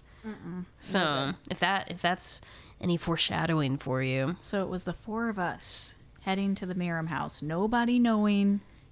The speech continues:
Speaker 1: anything about this <laughs> place.
Speaker 2: Right. And, like, I mean, so we get there, we didn't even realize that it was the pla-, 'cause it just sits on the street like it's just another house. It's not completely dilapidated. It's like,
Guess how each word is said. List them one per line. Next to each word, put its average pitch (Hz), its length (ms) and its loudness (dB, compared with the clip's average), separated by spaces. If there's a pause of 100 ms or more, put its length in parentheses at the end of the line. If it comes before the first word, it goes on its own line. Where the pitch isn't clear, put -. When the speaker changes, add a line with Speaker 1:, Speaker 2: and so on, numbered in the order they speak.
(220)
Speaker 1:
anything 196 440 4
about 160 260 -2
this - 200 -8
<laughs> - 0 -
place. 214 520 4 (220)
Speaker 2:
Right. 165 420 2 (360)
And, 202 640 4 (420)
like, 175 340 2
I 170 100 2
mean, 170 280 0 (480)
so - 160 4
we 208 80 4
get 208 240 0
there, 175 420 2 (560)
we 220 120 4
didn't 320 160 4
even 254 280 4
realize 190 600 4
that 175 220 2
it 180 100 0
was 175 160 0
the 214 100 2
pla-, - 200 2
'cause 240 200 2
it 262 100 0
just 285 220 4
sits 302 360 2
on 294 140 6
the 262 80 4
street 285 340 4
like 214 200 2
it's 208 160 0
just - 260 2
another 208 320 2
house. 202 340 2
It's - 160 -2
not 214 200 2
completely 208 560 2
dilapidated. 185 840 2
It's 180 240 2
like, 185 360 2